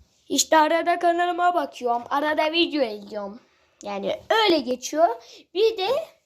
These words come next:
arada işte şu, şurada, şurada oyun oynayarak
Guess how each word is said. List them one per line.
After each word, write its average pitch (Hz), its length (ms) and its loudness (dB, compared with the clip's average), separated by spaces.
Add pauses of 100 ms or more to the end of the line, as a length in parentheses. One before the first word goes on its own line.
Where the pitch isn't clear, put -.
(1500)
arada 359 400 2
işte 359 560 -6
şu, - 220 -12 (880)
şurada, 349 640 0 (1400)
şurada 359 560 2
oyun 359 220 -2
oynayarak 330 640 -2